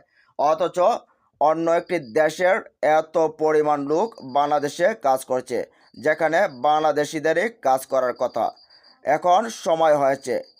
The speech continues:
এগুলোকে পরিবর্তন করে দেশের মেধাবীদেরকে মূল্যায়ন করার। যোগ্য স্থানে যোগ্য লোককে বসানো হবে।" অনেক হয়েছে, আর না, বাংলাদেশের ভেতর থেকে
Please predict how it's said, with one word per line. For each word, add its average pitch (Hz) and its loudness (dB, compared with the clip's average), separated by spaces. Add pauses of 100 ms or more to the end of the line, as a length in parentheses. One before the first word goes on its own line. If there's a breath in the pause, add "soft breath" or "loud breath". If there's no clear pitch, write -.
(160)
এগুলোকে 175 2 (140)
পরিবর্তন 156 0
করে 170 0
দেশের 147 0
মেধাবীদেরকে 160 0 (280)
মূল্যায়ন 139 0
করার। 113 -2 (800 soft breath)
যোগ্য 180 0
স্থানে 185 2 (220)
যোগ্য 175 0
লোককে 170 -2 (180)
বসানো 143 0
হবে।" 117 0 (880)
অনেক 180 2
হয়েছে, 143 0 (300)
আর 151 4
না, 127 -2 (200)
বাংলাদেশের 175 0 (340)
ভেতর 165 2
থেকে 143 -4